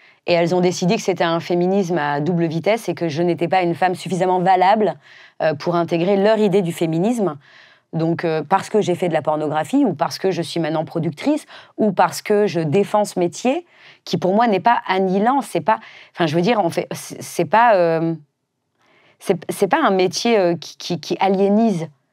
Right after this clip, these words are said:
Au contraire, on peut tout à fait s'épanouir et ça donne de grandes chances dans la vie.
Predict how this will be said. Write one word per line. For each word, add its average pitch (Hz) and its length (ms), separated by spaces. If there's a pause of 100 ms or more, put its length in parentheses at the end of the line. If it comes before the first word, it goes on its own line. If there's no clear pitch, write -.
(400)
Au 180 120
contraire, 214 640
on 175 140
peut 196 120
tout 214 160
à 208 80
fait 220 140
s'épanouir 196 600
et 185 60
ça 170 160
donne 185 220 (360)
de 185 80
grandes 175 300
chances 220 320
dans 180 120
la 170 160
vie. 226 260